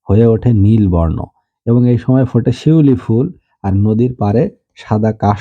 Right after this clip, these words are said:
ফুলে ভরে যায়। এখানে কিছু ছবি দেয়া হয়েছে বিভিন্ন ঋতুর, যেমন এই যে গ্রীষ্মকালের রূপ দেখানো হয়েছে এটা, যে ওই যে আম পেকে আছে, কাঁচা পাকা আম, আম পড়ে আছে, এরা কুড়োচ্ছে। রোদের তাপ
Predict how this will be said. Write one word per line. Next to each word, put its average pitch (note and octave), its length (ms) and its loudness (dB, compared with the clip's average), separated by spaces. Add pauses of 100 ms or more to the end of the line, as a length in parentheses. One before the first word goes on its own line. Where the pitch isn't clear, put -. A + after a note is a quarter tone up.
ফুলে C3 300 2 (400)
ভরে F2 360 2
যায়। D2+ 220 -6 (340)
এখানে C#3 200 2
কিছু C#3+ 240 0
ছবি D3+ 320 0
দেয়া G2+ 300 2
হয়েছে F2+ 320 0
বিভিন্ন G2 320 0 (100)
ঋতুর, F#2+ 380 0
যেমন A#2 260 2
এই A2 120 2
যে G2+ 100 0
গ্রীষ্মকালের G#2 680 0
রূপ F#2+ 260 2
দেখানো F2+ 380 0
হয়েছে E2+ 420 -2
এটা, G2+ 200 -4 (680)
যে G2 140 2
ওই F#2+ 120 2
যে F#2+ 100 2 (120)
আম G#2+ 260 2
পেকে G2 320 0
আছে, F#2 280 0
কাঁচা F#2+ 340 0
পাকা F2+ 320 -2
আম, F#2 140 2
আম F2+ 220 2
পড়ে E2+ 260 2
আছে, E2+ 200 0
এরা F2 160 2
কুড়োচ্ছে। G2 600 -2 (500)
রোদের G2 520 2
তাপ G2+ 220 -2